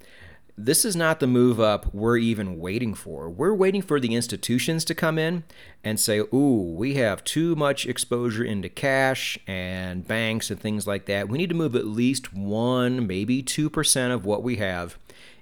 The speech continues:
into physical gold." Now, you have all these people who are saying that these fund managers are gonna be moving one or two percent into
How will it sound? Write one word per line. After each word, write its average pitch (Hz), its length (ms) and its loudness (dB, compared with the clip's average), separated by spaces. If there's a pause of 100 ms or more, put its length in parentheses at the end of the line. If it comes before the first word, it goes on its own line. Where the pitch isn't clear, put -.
(120)
into 117 1080 0
physical 98 560 -2
gold." 90 520 -4 (680)
Now, 107 60 -2
you 107 100 0
have 104 100 -2
all 131 160 8
these 185 200 2
people 170 360 -2
who 147 100 2
are 143 100 2
saying 123 560 2
that 107 400 2
these 107 200 -2
fund 127 240 2
managers 110 420 0
are 104 60 -6
gonna 101 140 -4
be 101 80 -2
moving 110 500 0
one 110 140 0
or 107 80 0
two 110 180 -4
percent 101 380 -4
into 95 300 -6